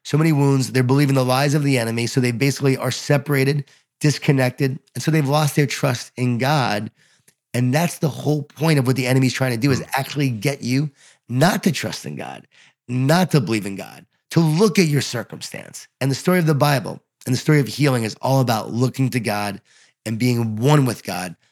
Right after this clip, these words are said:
Speaker 1: to allow the healing to take place.
Speaker 2: Wow. How did, um, your physical healing with your diet restrictions,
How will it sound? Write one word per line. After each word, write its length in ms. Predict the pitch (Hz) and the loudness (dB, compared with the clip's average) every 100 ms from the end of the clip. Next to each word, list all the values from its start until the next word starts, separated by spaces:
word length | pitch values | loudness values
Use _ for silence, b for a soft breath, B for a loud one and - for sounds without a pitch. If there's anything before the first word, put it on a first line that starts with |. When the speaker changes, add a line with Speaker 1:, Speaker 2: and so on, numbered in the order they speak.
| _ | _
Speaker 1:
to 100 | - | 0
allow 200 | 135 135 | 4 4
the 100 | 135 127 | 4 2
healing 420 | - 135 117 107 | 2 2 2 -2
to 80 | 101 | -6
take 240 | 98 82 | -8 -8
place. 400 | - 50 - - _ _ _ _ _ _ - | -12 -12 -14 -18 _ _ _ _ _ _ -12
Speaker 2:
Wow. 300 | 85 95 98 _ | -12 -12 -20 _
How 200 | - 202 | -2 0
did, 300 | 269 254 151 | 0 0 4
um, 420 | 135 117 107 101 - | 4 6 4 0 -2
your 440 | 127 120 117 110 107 | 2 4 2 0 -6
physical 580 | 117 131 117 123 117 110 | -2 0 2 2 2 2
healing 460 | 104 123 113 110 104 | 2 4 4 4 2
with 200 | 104 - | 0 -2
your 100 | 104 | -2
diet 360 | 95 101 117 - | 0 -2 -2 -4
restrictions, 880 | 110 - 101 - - 85 80 - | -6 -4 -6 -4 -4 -4 -6 -8